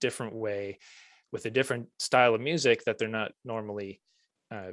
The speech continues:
accustomed to playing, 'cause they've, let's face it, they've probably never, ever played it before, and it's different.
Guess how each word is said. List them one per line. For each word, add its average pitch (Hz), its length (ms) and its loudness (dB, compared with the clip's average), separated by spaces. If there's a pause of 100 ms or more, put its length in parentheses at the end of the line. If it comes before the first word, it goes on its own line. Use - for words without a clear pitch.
(480)
accustomed 120 560 -2
to 95 60 -8
playing, 95 460 -6
'cause 98 160 -12
they've, 98 240 -10 (640)
let's - 360 -10
face 104 240 -4
it, 107 80 -8
they've 101 300 -6
probably 101 260 -6
never, 95 420 -10 (300)
ever 101 200 -4
played 95 280 -10
it 87 100 -18
before, 101 480 -14 (160)
and 104 100 -14
it's - 120 -10
different. 90 500 -16